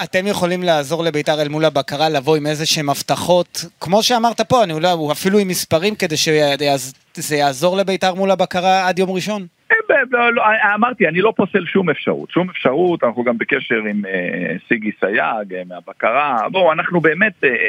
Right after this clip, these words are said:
Speaker 2: במסגרת הכלים שיש לרשותנו, אנחנו הופכים עולמות כדי לסייע לביתר,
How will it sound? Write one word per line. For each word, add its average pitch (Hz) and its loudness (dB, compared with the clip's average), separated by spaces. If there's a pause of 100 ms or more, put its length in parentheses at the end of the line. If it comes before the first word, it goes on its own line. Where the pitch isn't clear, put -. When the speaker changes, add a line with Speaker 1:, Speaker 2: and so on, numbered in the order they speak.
(380)
Speaker 2:
במסגרת 123 -2
הכלים 160 -4
שיש - -4
לרשותנו, 165 -2 (540)
אנחנו 135 -4
הופכים 175 -4
עולמות 160 -2
כדי 139 0
לסייע 139 0 (220)
לביתר, 117 -4